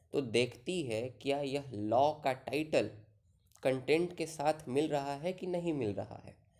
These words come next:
अगर लॉ का टाइटल कंटेंट के साथ नहीं मिलेगा, अर्थात आपने टाइटल कुछ दे दिया, कंटेंट आपने कुछ लॉ का बना दिया, तो इस लॉ को इनवैलिड,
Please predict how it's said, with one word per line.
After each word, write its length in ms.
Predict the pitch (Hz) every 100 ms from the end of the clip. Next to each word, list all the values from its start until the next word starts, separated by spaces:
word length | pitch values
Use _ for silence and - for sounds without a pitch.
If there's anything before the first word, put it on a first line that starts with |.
| _ _ _ -
अगर 540 | 113 113 151 190 202
लॉ 440 | 160 110 117 151 156
का 240 | 156 143
टाइटल 560 | 139 - 127 139 120 104 110 - - _ _ _
कंटेंट 500 | 117 120 135 151 160
के 100 | -
साथ 320 | 151 151 151 135
नहीं 200 | 135 156
मिलेगा, 380 | 131 104 104
अर्थात 400 | 107 110 147 131
आपने 280 | 104 117 135
टाइटल 360 | 131 123 123 147
कुछ 180 | 156 156
दे 200 | - 165
दिया, 260 | 175 185 185 - _ -
कंटेंट 420 | 127 131 139 139
आपने 280 | 131 151 147
कुछ 300 | 151 160 120
लॉ 160 | 110
का 120 | 107
बना 260 | 104 101 101
दिया, 280 | 95 98 104 - - _ _ -
तो 320 | 123 - - - _ _ -
इस 260 | 156 -
लॉ 260 | 117 107 110
को 520 | 107 135 170 - - _ _ -
इनवैलिड, 680 | 123 113 113 110 143 156